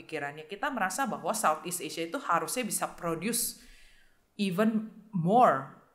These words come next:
great companies. Dan ternyata gapnya itu di Series B. Kita nggak ada, awalnya nggak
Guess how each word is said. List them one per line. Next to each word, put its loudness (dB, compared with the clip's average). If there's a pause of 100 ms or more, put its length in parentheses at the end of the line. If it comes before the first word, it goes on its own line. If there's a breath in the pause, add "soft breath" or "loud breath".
(140)
great -2
companies. -2
Dan -4
ternyata 2
gapnya -2
itu -4
di -2
Series -2
B. -12 (1300)
Kita 4
nggak 8
ada, 2 (100)
awalnya 4
nggak 6